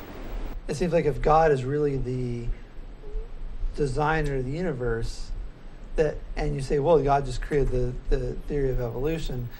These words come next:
And this sort of, I guess this gets, or not the theory of evolution, but the process of evolution. That if God wanted to create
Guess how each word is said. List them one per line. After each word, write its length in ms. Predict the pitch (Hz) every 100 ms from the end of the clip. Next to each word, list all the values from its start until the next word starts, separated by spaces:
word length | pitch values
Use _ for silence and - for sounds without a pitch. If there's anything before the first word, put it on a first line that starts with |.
| -
And 80 | 277
this 100 | 214
sort 200 | - 170
of, 120 | 139
I 120 | 165
guess 200 | 156 170
this 180 | 147 127
gets, 260 | - - 160
or 180 | 135
not 200 | 123 113 -
the 60 |
theory 260 | 120 147 123
of 80 | 117
evolution, 460 | 107 120 113 127
but 220 | 120 117 -
the 160 | 120 - -
process 500 | - 180 170 160 127
of 140 | 120 117
evolution. 640 | 110 107 113 110 - 107 107 - - - - - -
That 320 | 156 139 131 - - - - -
if 200 | - 160
God 240 | - 175 196
wanted 340 | 185 165 143
to 60 | 135
create 340 | 160 143 131